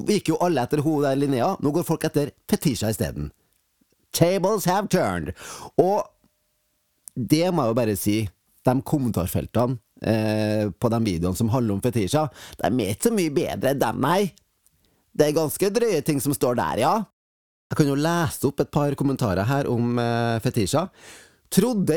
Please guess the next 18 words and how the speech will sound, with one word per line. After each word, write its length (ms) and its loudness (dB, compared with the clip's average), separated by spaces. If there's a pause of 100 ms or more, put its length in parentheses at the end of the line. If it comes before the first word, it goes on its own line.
i 60 2
to 200 0
sekunder 600 0
dette 400 0
var 200 0
en 120 0
påkledd 480 0
gorilla 600 0
fra 120 2
dyrehagen.» 540 -2 (1000)
Reddfjes, 760 0 (120)
lefjes. 600 -2 (1040)
Ja, 100 -8
ok. 160 -10 (1400)
Ok. 260 2 (800)
«Norges 800 2 (100)
feiteste 720 0
rasist. 560 -2